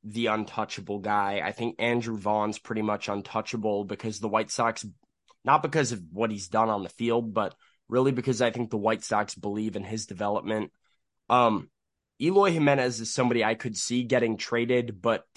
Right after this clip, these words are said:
probably in the offseason. I don't think he's a guy you move at the deadline. You wanna maximize Eloy's value. And so I think, you know, i-,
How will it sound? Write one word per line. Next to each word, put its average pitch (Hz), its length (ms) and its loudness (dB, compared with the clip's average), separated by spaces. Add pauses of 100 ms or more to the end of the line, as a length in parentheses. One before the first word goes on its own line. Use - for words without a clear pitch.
(100)
probably 135 560 2
in 127 260 0
the 113 100 2
offseason. 123 880 0
I 113 80 2
don't 131 200 0
think 143 280 -2
he's 127 240 -4
a 123 60 0
guy 107 260 -2
you 113 200 0
move 110 640 -2
at 117 240 2
the 113 140 -8
deadline. 117 720 2 (800)
You 139 160 2
wanna 185 240 8
maximize 120 920 2
Eloy's 120 380 4
value. 113 640 0 (400)
And 120 160 0
so 127 180 2
I 117 140 4
think, 143 460 -2 (260)
you 131 180 2
know, 123 200 4
i-, - 240 0